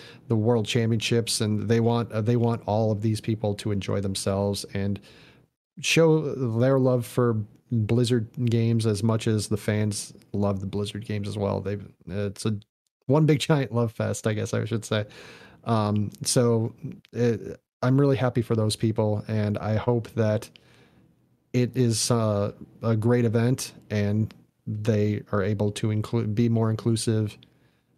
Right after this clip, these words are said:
uh, with everyone and, uh,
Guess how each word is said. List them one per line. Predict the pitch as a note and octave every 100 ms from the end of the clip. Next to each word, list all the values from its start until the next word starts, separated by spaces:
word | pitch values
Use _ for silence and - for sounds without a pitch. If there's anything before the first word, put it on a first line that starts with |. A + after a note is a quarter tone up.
| _ _
uh, | G#2 G2 F#2+ G2
with | A2 A#2+
everyone | B2 G#2+ F2 - - _ _ -
and, | G2+ F#2+ F#2+ G2
uh, | F#2+ F#2+ F#2+